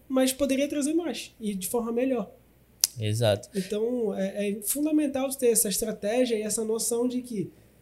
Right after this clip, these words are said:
Speaker 1: o, o, o planejamento é a alma de, de todo sucesso,
Speaker 2: Exato.
Speaker 1: digamos assim.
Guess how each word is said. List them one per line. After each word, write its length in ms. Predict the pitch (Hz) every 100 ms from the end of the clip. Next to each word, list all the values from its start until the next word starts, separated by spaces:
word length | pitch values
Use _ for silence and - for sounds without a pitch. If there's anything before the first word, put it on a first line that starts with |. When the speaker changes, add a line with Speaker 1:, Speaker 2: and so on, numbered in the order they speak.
| - - -
Speaker 1:
o, 60 |
o, 500 | 180 190 - 185 180 - _ _ -
o 80 |
planejamento 760 | 190 247 277 262 262 233 262 254
é 60 | 226
a 60 |
alma 220 | 233 262 254
de, 260 | 220 247 - 202
de 100 | 196 -
todo 120 | 254
sucesso, 480 | - 262 - 127 -
Speaker 2:
Exato. 440 | - 120 120 110 170
Speaker 1:
digamos 160 | 170
assim. 180 | - 156